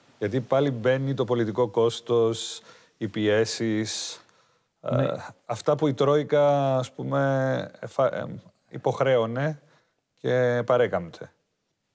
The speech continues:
Speaker 2: Άρα η λύση ποια θα είναι; Να τους πούμε, «Ξέρετε, εμείς δεν μπορούμε». Ε, εγώ πιστεύω ότι οφείλουμε ως χώρα να βρούμε εκείνες τις συνενέσεις και μέσω του Κοινοβουλίου. Και βρέθηκαν κάποιοι, και στο παρελθόν κάποιες. Και πρέπει να ομολογήσω ότι και το,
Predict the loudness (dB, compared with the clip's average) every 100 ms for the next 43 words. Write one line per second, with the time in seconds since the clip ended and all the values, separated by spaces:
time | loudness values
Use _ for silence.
0 | _ _ _ _ _ _ 2 4 2 0
1 | -4 0 0 0 -6 -10 _ -12 -10 -6
2 | -6 -2 -2 0 -2 -2 -4 -2 -2 -2
3 | -4 -4 -6 -10 _ _ _ -20 _ -14
4 | -14 -6 0 2 2 2 2 0 -2 -4
5 | -2 0 0 0 -4 -8 -10 -10 0 2
6 | 2 -2 -4 -2 0 0 0 -2 -6 -8
7 | -12 -10 -8 -6 -6 -8 -10 -14 -6 -4
8 | -4 -8 -10 -10 -10 -10 -10 -8 -10 _
9 | _ -2 2 2 0 0 0 2 -2 -2
10 | -8 -8 -6 -10 -8 -6 -6 -6 -10 -12
11 | -14 _ -10 -4 -6 -4 -2 0 2 0
12 | -2 -14 -20 _ -2 0 2 2 0 0
13 | 0 0 0 -4 -4 -2 2 2 2